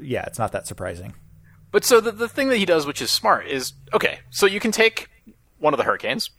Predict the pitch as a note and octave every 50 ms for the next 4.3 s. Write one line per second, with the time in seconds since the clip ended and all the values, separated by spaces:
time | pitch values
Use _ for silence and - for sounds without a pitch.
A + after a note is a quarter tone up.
0 | _ _ _ _ _ _ - - B2+ B2 B2+ B2 - C3 G#2+ F#2 F2 - _ -
1 | B2+ - - D2 - - - F#3+ G3+ - - E3+ B2+ A#2+ A#2+ A2 - B2 C#3+ -
2 | _ _ _ _ _ _ _ _ _ _ _ - - - _ - - C3+ B2 D3
3 | C3 B2 B2+ B2+ - - A2+ G2 A2 C#3 - - - - _ _ - C#3+ - C#3+
4 | C3 B2 A#2+ A2+ -